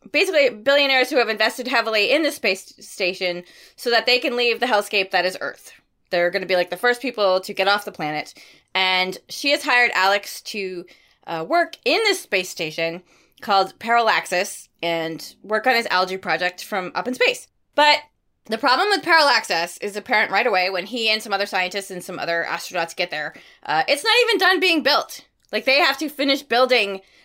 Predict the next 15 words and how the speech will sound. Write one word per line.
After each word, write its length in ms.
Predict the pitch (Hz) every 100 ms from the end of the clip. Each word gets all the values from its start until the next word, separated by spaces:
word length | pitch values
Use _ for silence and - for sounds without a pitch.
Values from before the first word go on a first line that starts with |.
| _
this 380 | 180 202 196 - - _
space 300 | - - 254
station, 260 | 247 190 202
which 200 | 254 269
they 120 | 285
are 120 | 277
doing 300 | 254 269 269
with 160 | 214 214
a 100 | 214
three 280 | 214 247 247
D 260 | 214 220
printer, 420 | 208 - 240 196 160
which 160 | 202
is 100 | 208
amazing, 520 | 196 165 170 147 214